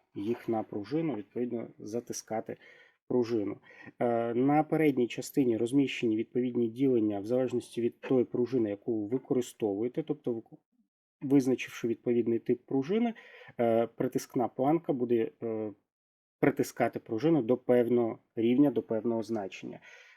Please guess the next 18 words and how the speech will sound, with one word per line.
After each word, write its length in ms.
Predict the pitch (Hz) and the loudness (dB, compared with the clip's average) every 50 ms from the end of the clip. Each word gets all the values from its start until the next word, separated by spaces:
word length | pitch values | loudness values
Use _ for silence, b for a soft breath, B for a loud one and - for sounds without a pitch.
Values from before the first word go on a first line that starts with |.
| B - | B 0
Е, 220 | 127 123 120 123 | 2 2 2 2
також 420 | - - 180 - - 170 151 - - | 0 -2 -4 2 4 2 2 2 0
на 60 | - | -4
передній 380 | - - 143 135 131 120 127 120 | -2 0 0 2 2 2 0 -2
частині 480 | - - 123 - - 220 233 226 202 | -2 -6 -10 -8 -6 -4 -2 0 0
є 80 | 156 139 | 0 0
спеціальна 500 | - - - - - 131 123 120 113 110 | -2 -4 -10 -6 -2 0 0 0 0 -2
така 220 | - - - 110 | -4 -6 -8 -8
підставка 600 | 98 - 110 - - - - 113 107 - - 123 | -8 -8 -10 -12 -8 -4 -4 -4 -4 -6 -8 -12
для 220 | 104 107 117 120 110 | -8 -4 -2 -2 -2
пружин, 520 | - - 120 117 113 113 156 202 226 240 | -2 -4 -4 -6 -4 -2 -2 -2 0 0
яка 200 | 208 160 - 139 | -2 -4 -4 -4
дає 180 | 120 113 110 107 | -2 0 0 0
змогу 360 | 104 123 143 170 180 160 127 | -2 -4 -6 -6 -6 -6 -8
вам 220 | 107 117 127 131 127 - - _ _ _ _ _ _ _ _ _ - - - - - - - | -6 -6 -8 -8 -10 -16 -20 _ _ _ _ _ _ _ _ _ -20 -20 -18 -16 -16 -4 -2
одягати 580 | 131 120 113 131 110 104 117 120 127 - - | 0 4 4 4 4 4 4 2 2 2 0
їх, 300 | 117 110 113 98 - - B B B B B B B - | 0 0 0 -2 -4 -10 B B B B B B B -4
е, 280 | 120 117 113 110 110 104 | -2 0 0 0 0 -2